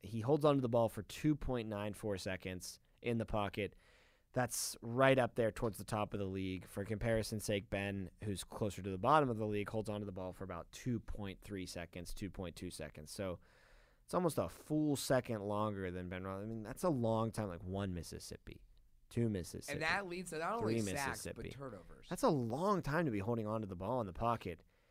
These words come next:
Speaker 1: It leads to sack, it leads to turnovers, but if I was a coach, I would not coach that out of him, because what else does it lead to? It leads to a lot
Speaker 2: It's a
Speaker 1: of
Speaker 2: big run.
Speaker 1: improvisation and a lot of big plays that are made out of nowhere.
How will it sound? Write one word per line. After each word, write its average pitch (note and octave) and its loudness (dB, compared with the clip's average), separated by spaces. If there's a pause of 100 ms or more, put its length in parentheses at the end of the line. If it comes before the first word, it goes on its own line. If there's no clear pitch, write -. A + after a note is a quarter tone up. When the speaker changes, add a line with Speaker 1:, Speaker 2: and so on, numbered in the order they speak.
(1000)
Speaker 1:
It B2 4
leads E3+ 4
to E3+ -2
sack, F#3 8
it C3 2
leads C#3+ 4
to C#3 -2
turnovers, B2+ 4 (120)
but A#2 8 (260)
if A#2 -2
I C3 6
was B2+ 4
a A2 -2
coach, B2 4
I A2 2
would G2 0
not F#2+ -2
coach G#2 -2
that F2+ -4
out G2+ 0
of F#2 -6
him, F2 -8
because F2+ -6
what G2 -4
else G2+ -4
does A2+ -4
it G#2+ -2
lead A2 -2
to? A#2+ 0
It G2+ -4
leads A2 0
to A2+ 0
a - 4
lot G#2+ 2
Speaker 2:
It's - -
a - 4
Speaker 1:
of B2 -8
Speaker 2:
big C#3 4
run. C3+ 6
Speaker 1:
improvisation C3 6
and A#2 0
a A2+ 2
lot A2+ 4
of G#2 -4
big A2 -2
plays G#2 2
that G2+ -2
are G2 -2
made G2 -4
out F2+ -4
of F2 -8
nowhere. F2 -6